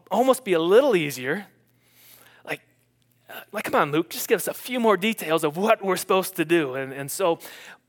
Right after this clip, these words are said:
but that is not the purpose of the book of Acts. And so he doesn't, he doesn't go into these, these details. And, but try as you might, you cannot stop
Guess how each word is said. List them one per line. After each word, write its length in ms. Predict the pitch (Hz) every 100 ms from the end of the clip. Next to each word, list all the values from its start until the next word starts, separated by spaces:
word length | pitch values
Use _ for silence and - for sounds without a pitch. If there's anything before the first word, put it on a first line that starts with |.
| _
but 240 | 170 160 175
that 180 | 196
is 140 | 226 170
not 320 | 190 190 190 - - _ _ -
the 80 | -
purpose 600 | - 220 - - - - _ _
of 80 | -
the 80 | 139
book 180 | 143 139
of 80 |
Acts. 300 | 147 143 -
And 100 | 123
so 80 | 143
he 100 | 135
doesn't, 380 | 143 156 143 135 - - - _
he 120 | 131
doesn't 240 | 143 143 135
go 180 | 135
into 240 | 147 147 139
these, 320 | 123 117 110
these 200 | 123 113
details. 600 | 117 151 - 113 107 104
And, 240 | 104 104 104 _ _ _ _ _ _ - - - -
but 140 | 139
try 640 | - 165 151 170 180 196 - _ _ _ _ _ _ _ _
as 200 | - 151
you 80 | 151
might, 400 | 151 110 120 - - - -
you 100 | -
cannot 440 | - - 160 131 -
stop 440 | - 117 107 -